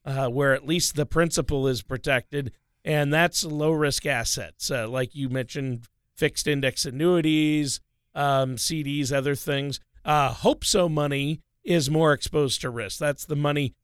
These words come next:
you hope will be there when you need it, but it can go up and down. Uh, and this has been a really great discussion so far on,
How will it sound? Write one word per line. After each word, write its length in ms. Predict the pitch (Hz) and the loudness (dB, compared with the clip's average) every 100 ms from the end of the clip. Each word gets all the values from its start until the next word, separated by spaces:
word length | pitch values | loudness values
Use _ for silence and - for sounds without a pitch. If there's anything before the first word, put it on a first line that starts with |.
| _ - | _ -4
you 220 | 151 135 | -2 -2
hope 480 | - - 208 190 - - | -2 0 2 2 -2 -6
will 220 | 170 151 | 0 0
be 180 | 127 113 | 2 -4
there 320 | 107 110 123 | -4 -2 2
when 240 | 143 131 127 | 2 0 -2
you 140 | 117 | -4
need 240 | 110 110 147 | -4 -2 -2
it, 120 | 170 - _ 170 | -2 -8 _ 0
but 280 | 165 160 | 4 4
it 200 | 151 131 | 4 -2
can 260 | 165 160 156 | -4 -4 -2
go 220 | 147 143 | 0 0
up 160 | 135 - | 0 -4
and 180 | 120 120 | -6 -2
down. 400 | 175 160 139 - _ _ _ 302 | 0 2 0 -4 _ _ _ 0
Uh, 240 | 175 170 | 2 4
and 220 | 170 165 | 2 4
this 140 | 220 - | 4 4
has 140 | 214 | 0
been 180 | 175 180 | 2 4
a 100 | 156 | 4
really 520 | 143 151 165 165 156 | 4 4 6 6 2
great 280 | 120 135 113 | 0 -2 -2
discussion 560 | 113 - 131 120 117 113 | -6 -4 -2 -4 -6 -6
so 220 | 131 117 | -4 -4
far 320 | - 135 135 | 0 2 4
on, 180 | 131 | 2